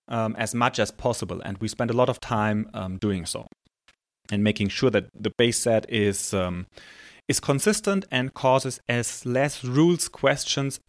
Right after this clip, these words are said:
as, um, <laughs> humanly possible. Um, yeah. But that's only one aspect of the game that, um, I spent, um,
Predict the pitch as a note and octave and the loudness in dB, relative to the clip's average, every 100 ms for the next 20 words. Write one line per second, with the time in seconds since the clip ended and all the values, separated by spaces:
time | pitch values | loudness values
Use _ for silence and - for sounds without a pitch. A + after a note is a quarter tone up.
0 | - A2 - - _ _ G#2 G2+ G2 G2 | -6 -4 -4 -8 _ _ -4 -4 -4 -8
1 | _ _ - F3 E3+ D#3+ C#3+ B2+ D3+ D3 | _ _ 4 6 8 6 4 2 0 0
2 | G#2+ F#2 F2+ - - - - - - G2 | 0 -6 -8 -12 -20 -20 -20 -20 -8 -6
3 | G2 G2 F#2+ F#2+ _ A#3 - - _ _ | -4 -4 -6 -10 _ -2 -2 -4 _ _
4 | _ _ _ _ _ _ - A3+ G3 - | _ _ _ _ _ _ 0 4 4 4
5 | - F#3+ G3 D3+ D#3 G3 G#2 - A2 - | 2 4 6 6 4 4 2 0 -6 -6
6 | - A2 A2 G#2+ - A#2+ A2 A#2 B2 A#2+ | 0 4 6 4 -2 -4 0 2 4 2
7 | G2 G2 G2 F#2+ G2+ G2 F#2 - _ A2+ | 4 2 2 0 -2 -2 -4 -10 _ -2
8 | - A2+ G#2+ G2+ - _ _ _ _ G#2+ | 0 -2 -2 -4 -12 _ _ _ _ -4
9 | G2 F#2+ F#2 | -4 -4 -8